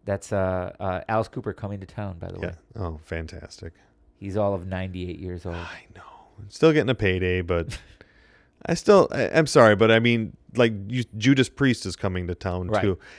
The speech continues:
Speaker 2: Like, K K Downing's not in the group.
Speaker 1: Right.
Speaker 2: You know,
Speaker 1: Is it really?
Speaker 2: Glenn
Speaker 1: Yeah, like,
Speaker 2: Tipton
Speaker 1: what
Speaker 2: needs
Speaker 1: is
Speaker 2: a
Speaker 1: it?
Speaker 2: haircut. It's like, I'm
Speaker 1: Wow.
Speaker 2: glad these guys are still getting paydays and everything, but I'd rather remember them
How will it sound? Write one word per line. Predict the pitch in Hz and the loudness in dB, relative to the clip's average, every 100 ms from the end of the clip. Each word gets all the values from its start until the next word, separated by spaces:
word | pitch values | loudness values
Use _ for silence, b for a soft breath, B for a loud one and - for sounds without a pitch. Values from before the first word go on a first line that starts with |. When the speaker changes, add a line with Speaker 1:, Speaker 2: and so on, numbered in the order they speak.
| b b _ | b b _
Speaker 2:
Like, | 120 110 | 0 0
K | - 113 | 0 -2
K | 98 104 | 0 0
Downing's | 98 120 127 123 120 | 2 2 2 0 0
not | 123 117 | 0 -2
in | - | -4
the | 117 | -6
group. | 110 117 117 113 107 B B B | -2 2 2 2 -2 B B B
Speaker 1:
Right. | 92 78 - - | -12 -12 -16 -10
Speaker 2:
You | 98 | -4
know, | 92 90 90 | -2 0 0
Speaker 1:
Is | 87 | 0
it | 123 | -2
really? | 107 113 110 110 | -2 -2 -2 2
Speaker 2:
Glenn | 117 117 | 4 4
Speaker 1:
Yeah, | |
like, | 110 | 4
Speaker 2:
Tipton | 123 101 107 | 4 4 2
Speaker 1:
what | 110 | 2
Speaker 2:
needs | 107 101 | 2 2
Speaker 1:
is | |
Speaker 2:
a | 98 | 0
Speaker 1:
it? | 90 | 2
Speaker 2:
haircut. | 117 120 - 117 110 104 - b b b b b _ | 0 0 0 2 2 0 -6 b b b b b _
It's | - | 2
like, | 135 123 | 6 6
I'm | 135 143 | 6 6
Speaker 1:
Wow. | |
Speaker 2:
glad | 123 151 170 156 | 10 12 12 10
these | 143 110 | 4 6
guys | 127 117 104 | 8 8 4
are | |
still | 104 120 110 | 0 0 2
getting | 107 98 | 0 -4
paydays | 98 104 92 90 82 | -2 0 0 -2 -4
and | 87 | -8
everything, | 87 87 85 90 90 | -6 -8 -6 -6 -2
but | 98 92 | -2 0
I'd | 107 107 | -2 4
rather | 113 117 107 | 6 6 6
remember | 101 101 101 98 101 | 2 2 0 2 0
them | 92 92 90 90 82 | 2 0 0 -4 -8